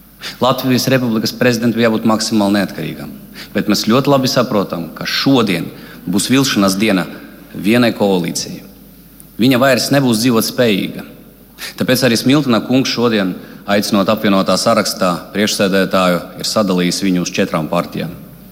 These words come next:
Jau laicīgi parādot, ka nav viss tik vienots, kā izskatās. Man ļoti žēl, ka uz dotu momentu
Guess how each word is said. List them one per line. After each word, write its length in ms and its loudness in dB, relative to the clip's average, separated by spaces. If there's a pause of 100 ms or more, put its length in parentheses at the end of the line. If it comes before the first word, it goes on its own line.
(320)
Jau 120 2
laicīgi 840 2 (360)
parādot, 600 0 (520)
ka 180 0 (280)
nav 260 2
viss 160 -2
tik 160 -10
vienots, 460 -2 (320)
kā 100 -6
izskatās. 560 -6 (480)
Man 200 2
ļoti 280 2
žēl, 380 4
ka 100 -4
uz 200 -4
dotu 320 -2
momentu 560 0